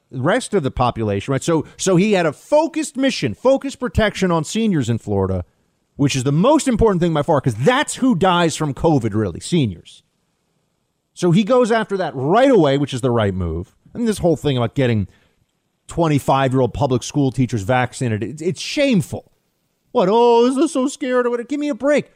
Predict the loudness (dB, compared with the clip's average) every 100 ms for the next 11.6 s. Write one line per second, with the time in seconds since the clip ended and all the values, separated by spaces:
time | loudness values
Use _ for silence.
0 | _ _ -10 -4 2 2 4 0 0 0
1 | 2 0 0 -2 0 0 0 0 0 -4
2 | -4 -2 0 0 -2 0 -2 0 0 0
3 | -2 -6 -2 0 0 -2 -2 -2 -2 -4
4 | -4 -2 2 2 2 2 0 2 2 2
5 | 0 -8 -8 -2 -2 -2 -4 -6 -4 -6
6 | -6 -6 -6 -8 -10 -10 -10 -8 -6 -8
7 | -10 _ _ _ -8 -4 -2 -2 -6 -10
8 | -6 -4 -2 -2 -2 -2 -2 -2 -4 -4
9 | -8 -8 _ _ _ -12 -8 -8 -6 -4
10 | -4 -2 -2 0 -2 0 -2 0 0 0
11 | -2 -4 -4 -2 -2 -2